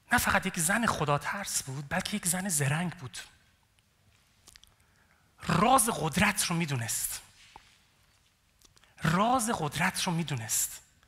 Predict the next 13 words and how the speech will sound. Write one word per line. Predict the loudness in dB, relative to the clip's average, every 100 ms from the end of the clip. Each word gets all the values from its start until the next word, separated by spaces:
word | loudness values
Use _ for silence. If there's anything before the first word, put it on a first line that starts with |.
| _ -20 -6
که | 2
چطور | 4 4 0 2
می‌تونه | 2 2 4
در | 6
زندگی | 4 2 0 0 0
خودش | 0 0 2 4 2 -2 -16 -20 -20 _ _ _ 0
یک | 2
رابطه | 4 4 6 4 0 2
زناشویی | 4 4 0 -4 -6
با | -2 -2
قدرتی | -2 -2 -2 -4 -6
داشته | -6 -8 -10
باشه. | -6 -6 -6